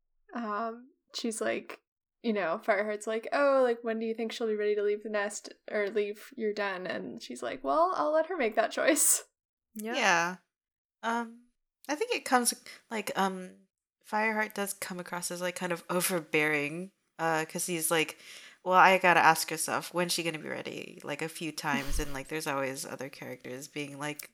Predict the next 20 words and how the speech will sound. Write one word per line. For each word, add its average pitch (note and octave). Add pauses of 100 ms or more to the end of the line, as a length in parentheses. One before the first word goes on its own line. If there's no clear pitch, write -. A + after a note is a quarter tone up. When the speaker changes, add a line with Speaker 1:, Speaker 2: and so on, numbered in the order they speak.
Speaker 3:
"When A3
she's A#3+
Speaker 2:
Yeah. A#3+
Speaker 3:
ready, F#3
dumbass." G#3+ (1040)
And A#3
she G#3+
Speaker 2:
Yeah, -
Speaker 3:
wants C#4+
to. G#3
Let's G#3
Speaker 2:
she's -
Speaker 3:
ask B3+
her. F#3+
<laughs> - (880)
Speaker 2:
She's C4
obviously, G#3+
like, G#3
very F#3
traumatized. G3